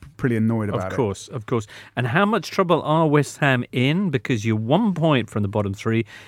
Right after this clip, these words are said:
Speaker 2: and your next two games are Leicester and Liverpool.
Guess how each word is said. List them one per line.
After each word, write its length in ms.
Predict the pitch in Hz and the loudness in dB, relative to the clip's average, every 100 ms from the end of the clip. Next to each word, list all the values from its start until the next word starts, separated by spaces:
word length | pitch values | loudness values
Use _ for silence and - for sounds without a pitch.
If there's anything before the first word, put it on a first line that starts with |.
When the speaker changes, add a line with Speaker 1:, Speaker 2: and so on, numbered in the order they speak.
| - - | -20 -6
Speaker 2:
and 440 | 120 120 117 117 - | 0 2 2 0 -2
your 160 | 120 117 | -2 -2
next 200 | 175 - | -2 -2
two 140 | 147 | -2
games 360 | 127 127 127 120 | 2 2 2 2
are 120 | 113 | 2
Leicester 420 | 113 131 143 - | 2 0 -2 -6
and 180 | - 131 | -2 0
Liverpool. 420 | 127 165 - 85 | 0 0 -2 -4